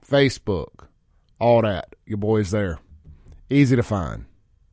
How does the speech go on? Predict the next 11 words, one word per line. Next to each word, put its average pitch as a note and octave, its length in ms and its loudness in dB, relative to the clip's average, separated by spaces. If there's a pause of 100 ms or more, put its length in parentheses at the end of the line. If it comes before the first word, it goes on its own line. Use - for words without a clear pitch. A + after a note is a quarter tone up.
(200)
Easy A#2+ 460 0
to - 140 -8
find. G2+ 380 -4
I'm C#3+ 100 2
on F3+ 100 6
YouTube D#3 360 4
also. B2+ 380 0 (840)
Rumble. A#2+ 520 4 (880)
All C#3 220 6
of B2 80 2
those. E2+ 480 -4